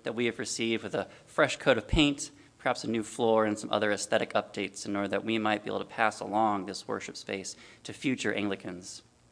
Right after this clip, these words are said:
So I'd like to invite you to think about how you might support this very tangible work. And then finally, we, we receive, nurture, and develop and pass on the gospel by means of our budget. Now, don't gloss your eyes over when I say the word budget.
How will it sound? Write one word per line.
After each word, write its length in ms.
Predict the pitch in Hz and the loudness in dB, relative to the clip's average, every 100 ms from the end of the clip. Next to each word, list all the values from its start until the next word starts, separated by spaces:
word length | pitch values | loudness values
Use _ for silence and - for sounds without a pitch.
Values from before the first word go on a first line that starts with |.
| _ _ _ _ _ _ _ _ | _ _ _ _ _ _ _ _
So 140 | - | -4
I'd 60 | 147 | 2
like 160 | 151 | 2
to 80 | 151 | 2
invite 280 | 147 160 156 | 4 6 6
you 120 | 107 | 4
to 80 | 104 | 0
think 240 | - 135 | -2 -4
about 200 | 113 104 | 2 2
how 100 | 107 | 4
you 200 | 113 110 | 2 2
might 340 | 110 113 117 - | 0 0 0 -4
support 600 | 120 - 180 113 - - | -10 2 4 4 2 -10
this 180 | 101 - | -10 0
very 240 | 107 104 | 2 2
tangible 580 | - 117 117 101 95 95 | 0 2 2 2 -4 0
work. 380 | 101 95 - - _ _ _ _ _ _ _ _ _ _ _ _ _ _ _ _ _ _ _ - - _ | 0 0 -4 -20 _ _ _ _ _ _ _ _ _ _ _ _ _ _ _ _ _ _ _ -20 -20 _
And 60 | 156 | 4
then 100 | 156 | 6
finally, 300 | 233 285 202 | 8 10 10
we, 160 | 156 | 8
we 220 | 165 160 165 | 6 6 6
receive, 440 | 151 - 220 190 | 6 4 4 6
nurture, 280 | 190 185 185 | 6 6 4
and 60 | |
develop 340 | 147 156 156 156 | 6 10 10 10
and 100 | 151 | 6
pass 240 | 165 156 | 6 4
on 100 | 165 | 4
the 60 | 139 | 4
gospel 380 | 143 147 - 143 | 6 4 2 4
by 160 | 147 | 6
means 280 | 143 170 160 | 8 6 6
of 80 | 147 | 6
our 120 | 135 | 6
budget. 420 | 120 165 135 98 | 10 8 8 4
Now, 140 | 110 120 - | 4 2 2
don't 200 | 156 160 | 2 2
gloss 260 | 156 151 147 | 4 4 6
your 100 | 131 | 8
eyes 240 | 143 143 | 8 8
over 200 | 110 104 | 6 6
when 120 | 107 | 6
I 60 | 113 | 4
say 160 | - | 2
the 100 | 120 | 0
word 200 | 117 120 | 2 2
budget. 460 | 120 156 143 92 - | 2 2 2 -4 -6